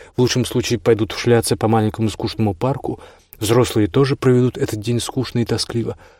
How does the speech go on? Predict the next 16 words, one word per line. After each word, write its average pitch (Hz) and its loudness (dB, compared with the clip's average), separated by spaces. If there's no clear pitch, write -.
А 104 2
их 131 2
семья 123 0
уходит 135 -2
в - -20
поход. - -6
Овраг, 131 2
река, 131 4
что-то - -2
ещё, 143 -2
что-то - -6
страшноватое, - 2
но 107 2
по-настоящему 117 2
не 110 4
опасное. 120 -2